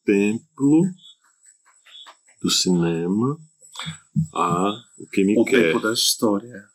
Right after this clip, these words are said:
Speaker 1: A O Que Me Quer. Veja bem. Eu quero que você me explique. Eu sei que são duas coisas diferentes.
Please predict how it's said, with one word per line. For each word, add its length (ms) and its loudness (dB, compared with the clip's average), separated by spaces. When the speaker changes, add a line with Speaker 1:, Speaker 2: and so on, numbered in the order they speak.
Speaker 1:
A 100 -18
O 20 -14
Que 180 0
Me 140 -8
Quer. 180 -16
Veja 280 4
bem. 320 0
Eu 80 0
quero 180 4
que 60 -4
você 220 4
me 80 6
explique. 320 0
Eu 400 2
sei 160 0
que 60 -6
são 120 -2
duas 220 4
coisas 280 2
diferentes. 800 -2